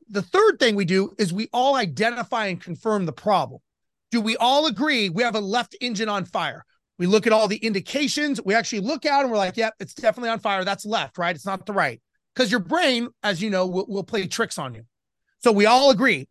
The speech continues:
okay, reestablish control. I'm flying. You pull out the engine fire checklist. You get us a place to land. You start dumping fuel.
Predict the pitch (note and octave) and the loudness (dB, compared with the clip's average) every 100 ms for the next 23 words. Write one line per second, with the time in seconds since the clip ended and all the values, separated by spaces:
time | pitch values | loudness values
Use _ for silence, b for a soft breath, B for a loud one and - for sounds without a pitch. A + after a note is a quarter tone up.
0 | - G#3+ B3 C#3 _ _ _ _ _ _ | -2 0 0 -2 _ _ _ _ _ _
1 | _ F#3 G#3 C#4 B3+ - C4 A#3+ A#3 - | _ -2 2 2 2 0 0 0 -2 -4
2 | - F#3+ A3+ E3+ - F3 G#3+ B3 C#4+ C#4 | -6 -6 -4 -6 -6 -4 -2 -2 0 0
3 | C4 C#4+ C#4 _ _ - D3+ G3 E4 D4+ | 0 -2 -8 _ _ -20 -4 0 0 2
4 | B3+ - C4 B3+ A3+ A3 A#3+ G#3+ G3+ G#3+ | 0 -2 -4 -4 -4 -2 0 0 0 -4
5 | F#3+ G#3 - - D3+ B3+ D4 D4+ C4+ - | -2 -4 -6 -10 0 0 2 0 -2 -4
6 | F3+ A3+ - G#3 G#3 G#3+ G3+ - F3+ C4 | -4 -4 -4 -2 -2 0 -4 -6 -4 -2
7 | - A#3 G3 G#3 G3+ F#3 - F3 A#2 | -2 -4 -2 -4 -4 -6 -4 -6 -6